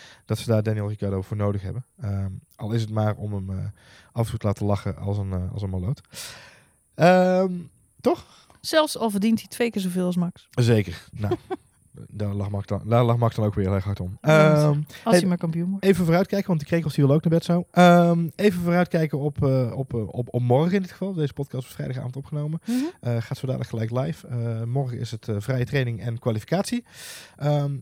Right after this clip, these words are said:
Speaker 1: deze week zagen we alle coureurs, eh, lekker in de simulator zitten. Ik moest lachen dat ik ook zelfs Kimi Räikkönen in de simulator zag zitten.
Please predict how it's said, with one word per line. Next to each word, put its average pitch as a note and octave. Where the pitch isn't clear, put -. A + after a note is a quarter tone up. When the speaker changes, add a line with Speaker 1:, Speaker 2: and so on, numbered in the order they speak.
Speaker 1:
deze F3+
week D3+
zagen C#3+
we C3
alle F#3
coureurs, D3+
eh, B2+
lekker F3
in E3
de C#3+
simulator D#3+
zitten. F#3+
Ik D3
moest D3
lachen C#3
dat B2+
ik -
ook C#3
zelfs A#2
Kimi B2
Räikkönen E3
in E3
de D3
simulator C#3+
zag C#3
zitten. D3+